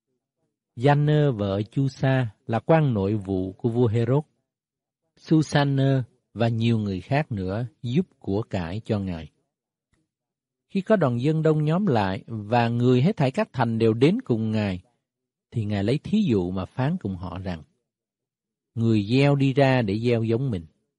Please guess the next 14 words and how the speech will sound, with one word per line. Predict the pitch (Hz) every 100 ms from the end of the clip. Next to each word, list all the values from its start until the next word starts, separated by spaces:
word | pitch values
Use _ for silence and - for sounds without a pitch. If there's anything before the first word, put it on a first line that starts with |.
| _ _ _ _
Khi | 196 185
vải | 113 101 143
giống, | 156 175 220 -
một | 117 101
phần | - 110 101
giống | 107 143
rơi | 160 143 139
ra | 131
dọc | 120 101 107
đường | 101 90 87
bị | 92
giày | 107 110 117 107
đạp | 104 104 95
và | 101